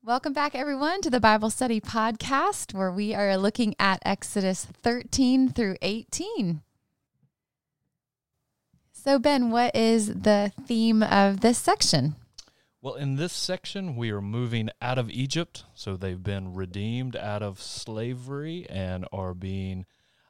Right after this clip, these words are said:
Speaker 2: uh, taken to the, the mountain, Mount Sinai, to enter into the Lord's presence. They're coming out of slavery and being brought into worship. And in this section,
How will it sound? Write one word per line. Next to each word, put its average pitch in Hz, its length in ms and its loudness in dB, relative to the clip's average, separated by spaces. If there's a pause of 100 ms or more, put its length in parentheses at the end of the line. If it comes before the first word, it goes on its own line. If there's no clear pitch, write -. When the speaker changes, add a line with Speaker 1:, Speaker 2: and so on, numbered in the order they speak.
Speaker 2:
uh, 87 280 -10
taken 131 480 -8 (460)
to 117 360 -6
the, 95 500 -10 (1080)
the 104 100 -10
mountain, 123 580 -2
Mount 107 260 -6
Sinai, 127 480 -2
to 123 160 -4
enter 117 240 2
into 117 200 2
the 113 100 -4
Lord's 117 260 0
presence. 131 480 -4
They're 85 200 -8
coming 98 320 -4 (100)
out 101 280 -6
of 107 160 -8
slavery 113 540 -6
and 95 100 -6
being 90 340 -8
brought 87 380 -6
into 110 560 -6
worship. 110 520 -8 (120)
And 90 400 -8 (340)
in 107 200 -4
this 131 180 -4
section, 139 640 -4